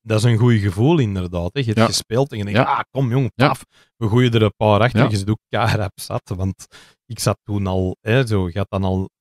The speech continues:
Speaker 1: vroeg 's avonds scheten, je hebt een hele show, elke liter vocht is uit je lijf en je kapt er dan wat alcohol op, dat gaat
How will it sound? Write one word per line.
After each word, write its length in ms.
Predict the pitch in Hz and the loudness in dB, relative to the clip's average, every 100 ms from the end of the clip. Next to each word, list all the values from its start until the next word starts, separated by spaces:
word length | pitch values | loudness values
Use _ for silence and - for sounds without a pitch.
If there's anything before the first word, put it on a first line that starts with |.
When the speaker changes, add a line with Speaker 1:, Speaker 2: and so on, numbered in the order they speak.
| - | -6
Speaker 1:
vroeg 340 | 107 113 110 | 0 0 0
's 100 | - | -2
avonds 340 | 104 104 98 - | 0 2 0 -6
scheten, 400 | - 104 117 120 | -4 -4 -4 -4
je 60 | |
hebt 140 | 110 101 | -4 -2
een 100 | 98 | -2
hele 260 | 101 98 | 0 -2
show, 400 | 92 - 107 120 - _ _ _ _ _ | -2 -2 0 -2 -6 _ _ _ _ _
elke 360 | - 110 107 107 | 0 0 2 2
liter 420 | 101 107 107 98 | 2 2 0 -4
vocht 300 | - 113 - | 0 -4 -2
is 140 | 113 110 | -4 -2
uit 120 | 104 | -2
je 220 | 104 98 | 0 0
lijf 320 | 92 101 127 - | 0 0 -2 -4
en 120 | 101 | -4
je 140 | 104 - | -4 -4
kapt 180 | 104 - | -6 -6
er 140 | 95 | -8
dan 180 | 95 107 | -2 0
wat 160 | 113 107 | 2 2
alcohol 480 | 95 92 104 107 | 0 -2 -2 0
op, 120 | 123 - | 0 -4
dat 180 | - 98 | -10 -10
gaat 220 | - 95 | -6 -8